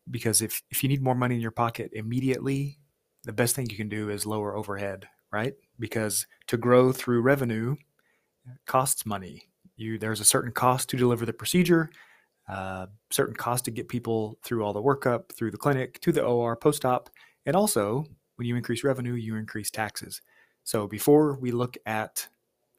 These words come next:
growing revenue, let's look at three things to do to cut expenses immediately. Thing number one, I would switch my payment processor to Sky Payments.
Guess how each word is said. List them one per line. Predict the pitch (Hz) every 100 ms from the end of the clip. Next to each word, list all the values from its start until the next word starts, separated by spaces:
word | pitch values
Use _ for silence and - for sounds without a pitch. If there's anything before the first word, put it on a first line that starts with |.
| -
growing | 131 120
revenue, | 120 135 143 143 143 -
let's | 120 -
look | 127
at | 117 - _ _ _ _ _
three | - 147 147
things | 143 135 135
to | - 117
do | 117 120
to | 123 113
cut | - 113
expenses | - - 110 - 101
immediately. | 104 104 69 95 98 -
Thing | 139
number | 131 131
one, | 120 107 95 - _ _ _ _ _ -
I | 117 135
would | 139 123 120 117 113 -
switch | - 123 131 -
my | 113
payment | 110 123 123 -
processor | 123 120 120 - 120
to | 120 113
Sky | 107 - 113 110
Payments. | - 110 98 - -